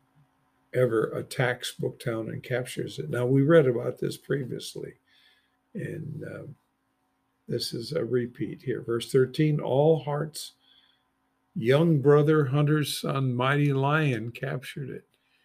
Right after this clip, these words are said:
He gave him his daughter Anklet for the woman." Verse fourteen, "It happened with her coming, she urged him to request the field from her papa. She got down from on the ass."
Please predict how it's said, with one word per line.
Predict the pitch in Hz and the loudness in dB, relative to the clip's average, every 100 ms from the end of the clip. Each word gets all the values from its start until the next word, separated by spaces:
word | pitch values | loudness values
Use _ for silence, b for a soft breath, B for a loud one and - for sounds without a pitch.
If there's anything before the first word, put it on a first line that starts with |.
| _ _ | _ _
He | 147 127 | -6 -4
gave | 143 156 160 | 0 0 0
him | 147 151 151 151 226 _ _ _ _ _ - | 0 -2 -2 -6 -10 _ _ _ _ _ -4
his | 151 127 | -4 -2
daughter | 131 131 131 - | -2 0 -2 -2
Anklet | 123 123 - 135 - | -4 -8 -10 -14 -12
for | 127 | -12
the | 113 | -8
woman." | 113 113 107 - _ _ _ b b b - | -8 -8 -12 -18 _ _ _ b b b -2
Verse | 156 | 0
fourteen, | 165 156 151 180 147 | 4 4 4 2 0
"It | 123 | 0
happened | 131 165 151 131 120 | 0 0 -2 -8 -4
with | 123 123 | -4 -2
her | 139 | -4
coming, | 139 156 147 123 | -4 -4 -2 -4
she | 120 - 135 | -8 -6 -2
urged | 127 139 135 - | 0 -2 -6 -8
him | 135 127 | -8 -6
to | 127 | -6
request | 117 - - 131 - b b b _ | -6 -6 -4 -4 -6 b b b _
the | - | -12
field | - 147 151 143 | -4 -2 0 -2
from | - 131 123 | -2 -4 -2
her | 123 | -6
papa. | 143 143 135 - - b b b b | -6 -6 -8 -12 -16 b b b b
She | - - 147 | -4 2 4
got | 151 139 | 4 2
down | 143 147 151 143 | 0 2 2 0
from | - 135 | -2 -4
on | - - 151 147 | -4 -2 0 0
the | 147 147 | 2 2
ass." | 151 135 - - - - | 2 -2 -6 -16 -18 -18